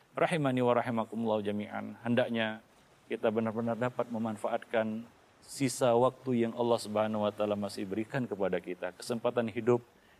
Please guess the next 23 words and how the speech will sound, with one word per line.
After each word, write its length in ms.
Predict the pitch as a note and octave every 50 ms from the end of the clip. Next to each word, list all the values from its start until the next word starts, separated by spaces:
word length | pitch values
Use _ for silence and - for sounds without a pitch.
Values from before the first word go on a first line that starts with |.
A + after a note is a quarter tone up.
| _ -
yang 160 | A#2+ A#2 B2
masih 240 | B2 A#2 - C#3 A#2
Allah 240 | A#2 A#2 A#2 A#2
Subhanahu 480 | A2 - B2 A2+ B2 - A#2 A2+ A#2 A2+
wa 80 | A2 G#2+
taala 320 | - A2+ G#2 A2 A2+ A2+
berikan 400 | A2 A#2 B2 B2 B2 - C#3 B2
kepada 400 | A2+ G2 F#2 G2 F#2 F#2 F2+ -
kita. 320 | - F#2+ - - F2+ F2+
Sungguh 320 | E2+ - - C3+ C#3 C3 A2+
ini 160 | C3 C3 B2
adalah 160 | A2+ A2+ A#2+
suatu 560 | A2+ - B2+ A#2+ A2+ A#2+ B2+ B2 A#2+ A#2 A#2 - - - _ _ _ _ _ _ _ _ _ -
nikmat 400 | A2+ C#3 - - D#3 E3 E3 D#3+
yang 160 | - D3+ D3
sangat 320 | C#3 - - B2 C#3 C3 B2+
besar, 480 | A#2+ - - D#3+ D#3 C#3 B2 A2 - - - - - - - - - - - - -
harta 320 | - - D#3+ D3 - D#3
kekayaan 560 | D3 D3+ D3 - D3+ C#3+ D3 D3 C3 D3 D3
yang 220 | D3 C#3+ D3 C#3+ C#3
sa-, 240 | C#3 - C#3+ C#3+ -
tidak 260 | - D3 D3 D3 - -
ternilai 640 | E3 C#3+ D3+ E3+ F3+ F3+ F3 D#3+ C#3 A#2+ G#2+ - -